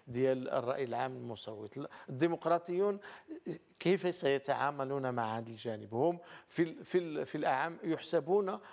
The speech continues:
أو يعدون ضمن المنظومة التي يحاربها هذا التوجه، وهي ضمن المنظومة عالميًا التي توجد في، في لحظة ضعف،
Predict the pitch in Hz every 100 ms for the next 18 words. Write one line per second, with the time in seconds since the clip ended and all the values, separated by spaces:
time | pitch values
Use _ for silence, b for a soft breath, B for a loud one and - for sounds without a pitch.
0 | B 156 156 156 143 143 170 170 151 190
1 | 196 175 156 160 147 190 165 147 143 160
2 | 139 139 143 139 135 123 120 127 - 117
3 | 113 127 123 123 147 151 B B - 143
4 | 180 175 156 143 185 175 - 147 190 185
5 | 175 180 196 185 165 165 170 - 156 165
6 | 185 - 127 117 - - 160 151 - 151
7 | 160 165 165